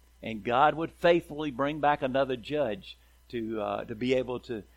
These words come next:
to bring the people back to God. And I believe that's what's happening today, church. I believe that what you see today,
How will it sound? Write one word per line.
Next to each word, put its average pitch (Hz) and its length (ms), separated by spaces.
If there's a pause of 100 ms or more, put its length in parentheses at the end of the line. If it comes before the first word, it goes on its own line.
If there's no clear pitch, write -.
(120)
to 117 100
bring 139 300
the 131 80
people 135 340
back 120 260
to 127 80
God. 101 280
And - 80
I 180 100
believe 202 240
that's 180 180
what's 143 160
happening 104 400
today, 107 240
church. - 380 (560)
I 156 100
believe 156 280
that 147 100
what 143 220
you 127 100
see 147 260
today, 120 320